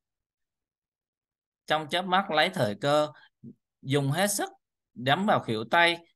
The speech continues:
gáy một phát mạnh, đúng chỗ đau lúc nãy, khiến tên lính ngã nhào xuống đất.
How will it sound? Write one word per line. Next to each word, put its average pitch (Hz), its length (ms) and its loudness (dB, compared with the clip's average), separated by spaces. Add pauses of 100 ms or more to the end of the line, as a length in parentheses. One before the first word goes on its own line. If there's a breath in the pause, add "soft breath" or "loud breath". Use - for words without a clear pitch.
gáy 160 220 0
một 160 300 -4
phát 196 180 -4 (100)
mạnh, 123 340 -2 (180)
đúng 175 280 -2
chỗ 104 180 -2
đau 160 260 2
lúc 190 200 -4
nãy, 107 320 -4 (240 soft breath)
khiến 202 320 -2
tên 165 140 0
lính 165 320 0
ngã 120 200 0
nhào 135 320 0
xuống 156 220 -6
đất. 202 120 2